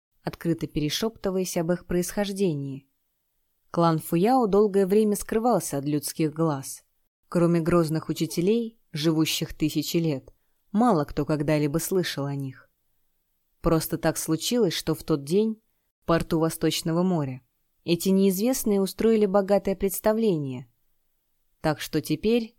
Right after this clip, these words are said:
люди не могли их не знать. Все прослышали об этих бродягах.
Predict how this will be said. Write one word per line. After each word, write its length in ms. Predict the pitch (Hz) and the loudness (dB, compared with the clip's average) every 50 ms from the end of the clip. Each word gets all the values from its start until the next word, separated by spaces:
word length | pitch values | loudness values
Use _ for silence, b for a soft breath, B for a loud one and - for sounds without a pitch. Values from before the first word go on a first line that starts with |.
| _ _ _ _ _ - | _ _ _ _ _ -2
люди 280 | 165 180 214 208 214 | 2 2 2 4 4
не 120 | 226 220 226 | 4 4 4
могли 380 | 226 233 247 240 254 247 185 | 4 4 2 2 2 2 2
их 160 | 147 - - | 0 0 -4
не 100 | 143 151 | -6 -4
знать. 480 | 151 143 139 143 135 135 - - - _ _ _ _ _ _ _ _ _ _ _ _ _ _ _ | -4 -4 -6 -6 -6 -8 -10 -16 -20 _ _ _ _ _ _ _ _ _ _ _ _ _ _ _
Все 340 | _ - - - - 247 202 | _ -10 -6 -2 0 0 0
прослышали 640 | - - 156 151 - - 180 196 185 - - 165 160 | 0 0 -2 -4 -2 -2 -2 -2 -2 -2 -2 -2 0
об 180 | 160 156 151 | 0 0 0
этих 280 | 160 156 - - 156 151 | 0 -2 -2 -4 -6 -4
бродягах. 720 | 151 180 190 185 185 190 156 143 151 180 139 - - _ | 0 0 0 0 0 -2 -2 -2 -6 -10 -16 -16 -20 _